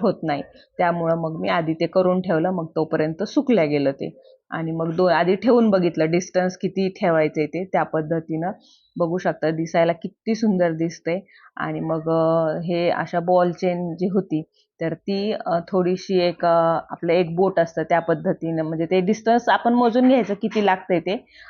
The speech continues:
आणि तेवढी त्याच्यानंतर थोडीशी एक दीड कांड अजून जास्त अशी, आणि परत, अ, तिसरी जी आहे ती, ती पण त्याच्यापेक्षा जास्त, असं तीन लेयरमध्ये आपण जी बॉल चेन आहे तर ती, अ, मी काढून घेतली. आणि मग ग्लू लावून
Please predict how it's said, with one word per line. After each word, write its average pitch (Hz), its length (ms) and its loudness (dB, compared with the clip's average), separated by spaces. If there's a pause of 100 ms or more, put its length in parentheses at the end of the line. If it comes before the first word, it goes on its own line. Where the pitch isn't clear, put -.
(100)
आणि 170 220 -2
तेवढी 196 380 2
त्याच्यानंतर 180 640 0
थोडीशी 185 760 0
एक 170 180 -4
दीड 196 180 4
कांड 175 320 0
अजून 175 360 2
जास्त 175 400 0 (140)
अशी, 165 300 -6
आणि 175 260 -4
परत, 214 340 2
अ, 170 280 0
तिसरी 202 420 -6
जी 185 140 2
आहे 180 200 2
ती, 269 200 -4
ती 269 180 -6
पण 190 200 -4
त्याच्यापेक्षा 185 500 -4
जास्त, 151 280 -8
असं 156 200 -2 (540)
तीन 226 240 4
लेयरमध्ये 190 500 4
आपण 180 340 0
जी 190 260 0
बॉल 185 320 2
चेन 185 260 -2
आहे 180 260 -2
तर 165 240 -2
ती, 180 420 0
अ, 156 160 2
मी 170 380 -4
काढून 170 320 0
घेतली. 185 480 -4 (260)
आणि 160 240 -4
मग 165 300 -6
ग्लू 185 160 4
लावून 170 320 2